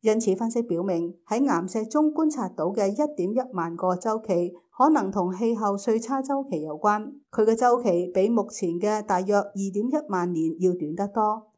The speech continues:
使用呢個歲差信號嚟計算二十四點六億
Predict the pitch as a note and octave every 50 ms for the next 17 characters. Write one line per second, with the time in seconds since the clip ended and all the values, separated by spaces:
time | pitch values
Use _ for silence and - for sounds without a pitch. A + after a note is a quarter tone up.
0 | _ _ _ - - - C#4 C#4+ B3+ A#3 A#3+ D4 D4+ C4+ A#3+ A#3+ B3 A#3+ A#3 A#3
1 | A#3 B3 C#4+ C#4 C#4+ C#4+ - G3+ G3 G3+ G3 G3+ F3+ F3+ F3+ - F3 E3+ D#3+ -
2 | G3+ G3 G3 G3 - G#3 G3 G3 G3+ G#3 - _ _ _ _ A3+ A#3+ A#3+ A#3+ C4
3 | B3 B3 - - C4+ B3+ B3+ A#3 - G#3+ A#3+ C#4+ D4 C#4 G#3 - - G#3 D4